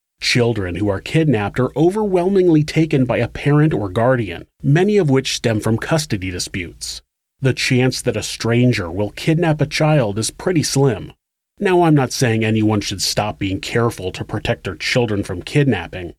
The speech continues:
or that anyone should not post about a missing person on social media. It's a very useful tool in helping find missing and endangered people of any age. I just hate to see people, especially my own son, living in fear of something that's not likely to happen.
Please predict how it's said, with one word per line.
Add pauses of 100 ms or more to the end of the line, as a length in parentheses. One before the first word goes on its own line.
(140)
or
that
anyone
should
not
post
about
a
missing
person
on
social
media. (280)
It's
a
very
useful
tool
in
helping
find
missing
and
endangered
people
of
any
age. (300)
I
just
hate
to
see
people,
especially
my
own
son, (180)
living
in
fear
of
something
that's
not
likely
to
happen.